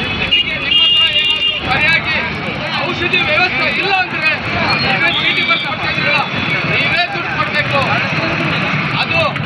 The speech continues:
ಒಂದು ಸಂವಿಧಾನ ಅಲ್ಲ, ಇದು ಸಂವಿಧಾನದಲ್ಲಿ ಉಳಿದೆ. ನೀವೇ, ನೀವೇನು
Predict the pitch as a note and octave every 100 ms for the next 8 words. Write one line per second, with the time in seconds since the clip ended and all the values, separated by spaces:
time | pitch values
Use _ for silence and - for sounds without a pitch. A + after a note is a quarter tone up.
0 | - - - - D4 E4 D#4+ F4+ F4 E4+
1 | D#4+ D4+ - - F#4 F4 E4+ E4+ E4 E4
2 | D4+ D#4+ D4+ D4+ - - - C#4+ - -
3 | C#4+ - - - - - E5